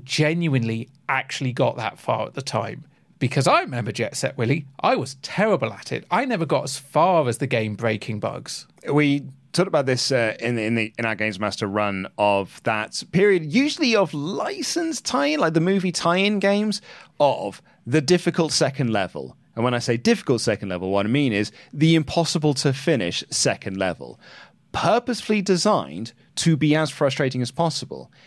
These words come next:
Speaker 2: 'cause the idea behind it was you rent it from Blockbuster for the weekend, can't get past the second level, so you then go, and you have to take it back, so you then beg your parents to buy it for you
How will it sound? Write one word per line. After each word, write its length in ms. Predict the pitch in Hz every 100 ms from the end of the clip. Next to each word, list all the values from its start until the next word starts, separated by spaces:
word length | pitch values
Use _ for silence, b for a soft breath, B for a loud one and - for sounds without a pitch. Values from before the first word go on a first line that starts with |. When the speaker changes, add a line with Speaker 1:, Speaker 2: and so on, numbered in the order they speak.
| b
Speaker 2:
'cause 140 | 104
the 120 | 120
idea 300 | 120 117 113
behind 400 | 110 104 220 247
it 160 | 131 -
was 300 | 80 95 - b b
you 200 | 120 123
rent 480 | 113 127 247 240 -
it 160 | 107 104
from 240 | 131 117
Blockbuster 640 | 147 180 - 95 - -
for 100 | 95
the 120 | 107 117
weekend, 500 | 196 175 113 92 - B B B -
can't 400 | - 185 226 214
get 180 | 208
past 360 | - 180 175 -
the 100 | 160
second 420 | - 160 - 151
level, 480 | 151 151 135 73 101 b b b
so 120 | -
you 220 | 135 139
then 220 | 135 143
go, 340 | 139 135 131 127 123
and 140 | 123
you 40 |
have 120 | 117 120
to 60 |
take 200 | - 139
it 140 | 147 139
back, 360 | 147 113 - b b
so 120 | - 135
you 140 | 123
then 180 | 123 117
beg 300 | 110 156 131
your 100 | 127
parents 260 | 123 135 110
to 100 | 120
buy 320 | 110 - 247
it 160 | 220 117
for 240 | - 98 92
you 220 | 95